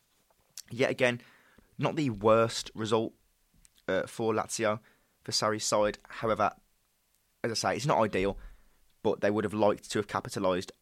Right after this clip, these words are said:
on their rivals Roma and Milan both dropping points this weekend. But there are still, as we go looking, there's still plenty of games left and still plenty of twists and turns left in this race, and I wouldn't be surprised to see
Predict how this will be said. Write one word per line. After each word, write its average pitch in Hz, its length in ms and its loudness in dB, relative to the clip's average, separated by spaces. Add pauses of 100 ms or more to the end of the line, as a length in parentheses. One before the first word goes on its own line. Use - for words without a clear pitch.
(180)
on 101 180 -2
their 90 140 -2
rivals 87 400 -2
Roma 87 400 -2
and 92 220 -2
Milan 85 480 -6
both 87 280 -2
dropping 90 280 -8
points 87 320 -8
this 90 160 -10
weekend. 80 440 -8 (920)
But - 60 -10
there 113 160 2
are 101 140 6
still, 95 520 0 (460)
as 107 120 -4
we 101 80 -2
go 85 160 0
looking, 87 400 -6
there's - 120 -10
still 104 200 -4
plenty 95 440 -4
of 90 80 -6
games 85 300 -4
left 85 200 -8
and 82 80 -10
still 87 180 -4
plenty 90 600 -4
of - 100 -14
twists - 340 -6
and 80 100 -12
turns 82 320 -6
left 90 220 -8
in 87 80 -6
this 87 160 -8
race, 90 220 -2
and 98 100 -4
I 95 40 -2
wouldn't 113 240 -4
be 107 60 -10
surprised 92 480 -2
to - 60 -12
see 85 340 -4